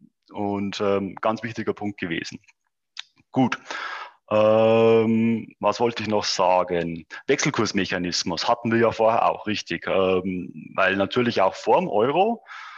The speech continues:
ähm, das Problem von großen Wechselkursschwankungen durchaus bestanden hat. Ja, und Wechselkursschwankungen zei-, zeigen, wie du ge-, wie du auch gesagt hast, ähm, ja, makroökonomische Anpassungs-, äh, ähm,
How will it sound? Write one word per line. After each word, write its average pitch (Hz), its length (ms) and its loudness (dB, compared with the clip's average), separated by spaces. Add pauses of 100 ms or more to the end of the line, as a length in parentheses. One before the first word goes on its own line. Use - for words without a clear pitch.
(260)
ähm, 90 200 -16 (140)
das 98 180 -4
Problem 117 520 -4
von 135 140 -2
großen 120 300 -2
Wechselkursschwankungen 104 1080 -4
durchaus 98 380 -4
bestanden 98 580 -4
hat. - 320 -2 (120)
Ja, 110 100 -8
und 113 80 -4
Wechselkursschwankungen 113 880 -2
zei-, - 280 -2 (160)
zeigen, 107 380 0
wie 117 100 0
du 110 140 0
ge-, 104 220 -2 (340)
wie 107 100 -6
du 101 120 2
auch 98 100 0
gesagt - 380 -2
hast, - 300 -4 (640)
ähm, 98 720 2
ja, 104 320 6
makroökonomische 107 880 -2
Anpassungs-, 120 800 -2
äh, 110 180 4 (1400)
ähm, 95 520 -8